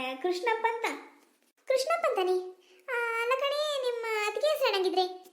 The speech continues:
ಏ, ಸಂಕ್ರಮ ಅಂತ. ಸಂಕ್ರಮಣಿ? ಅಯ್ಯೋ, ಏ ಚಿನ್ನಮ್ಮ, ನಿಮ್, ನಿಮ್ಮ, ಆ, ಮತ್ತೆ ಅಣ್ಣ ಮಗಿಗೆ ನಮ್ ಕೌಸಿನಿ ಕೇಳಿದ್ರೆ ಮತ್ತೆ? ಆ, ಹೌದೇ? ನಮ್ಮ ಅಣ್ಣ ಮಗುಗೆ?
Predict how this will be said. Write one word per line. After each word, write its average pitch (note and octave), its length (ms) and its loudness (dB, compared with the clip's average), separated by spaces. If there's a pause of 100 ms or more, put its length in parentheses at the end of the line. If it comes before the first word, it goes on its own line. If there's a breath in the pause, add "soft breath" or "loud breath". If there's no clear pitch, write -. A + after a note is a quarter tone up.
(460)
ಏ, C4 180 -4
ಸಂಕ್ರಮ B4 520 2
ಅಂತ. C5+ 160 -2 (960)
ಸಂಕ್ರಮಣಿ? E5 640 2 (600 soft breath)
ಅಯ್ಯೋ, C#5+ 640 4
ಏ C#5 200 4
ಚಿನ್ನಮ್ಮ, C5+ 300 6 (500 loud breath)
ನಿಮ್, B4 280 2
ನಿಮ್ಮ, B4 340 -2
ಆ, G4 280 2
ಮತ್ತೆ A4 160 2
ಅಣ್ಣ A4 140 4
ಮಗಿಗೆ C#5 560 0
ನಮ್ A4 120 0
ಕೌಸಿನಿ B4 360 2
ಕೇಳಿದ್ರೆ C5 320 2
ಮತ್ತೆ? C#5 200 4 (260)
ಆ, A#4 340 0 (760)
ಹೌದೇ? E5 380 8 (440)
ನಮ್ಮ G#4 160 0
ಅಣ್ಣ A4+ 100 2
ಮಗುಗೆ? D5+ 400 6